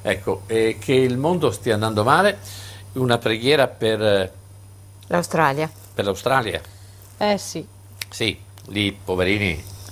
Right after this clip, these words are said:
Speaker 3: Ehm,
Speaker 1: Però io
Speaker 3: una grande catastrofe.
Speaker 1: Una, una catastrofe immensa. Io sono sempre per quello che però, io non so, ma, eh, io ammiro, ammiro gente come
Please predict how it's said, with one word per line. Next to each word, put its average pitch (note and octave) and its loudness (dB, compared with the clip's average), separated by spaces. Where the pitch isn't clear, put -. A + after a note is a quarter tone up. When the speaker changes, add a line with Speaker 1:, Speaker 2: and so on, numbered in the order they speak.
Speaker 3:
Ehm, F3+ 4
Speaker 1:
Però A3+ 4
io D#3+ 4
Speaker 3:
una A3 4
grande A3+ 6
catastrofe. D#3 -2
Speaker 1:
Una, D#3 -12
una F3 -12
catastrofe F#3+ -2
immensa. G#2 -8
Io F4 4
sono - 4
sempre G3 4
per - -10
quello F3+ 4
che A#2 0
però, G#3 2
io G#3 -6
non A2 -4
so, F#2+ -4
ma, G2 -6
eh, - -12
io A3 0
ammiro, D3 0
ammiro C3+ -4
gente A2+ -4
come F#2 -4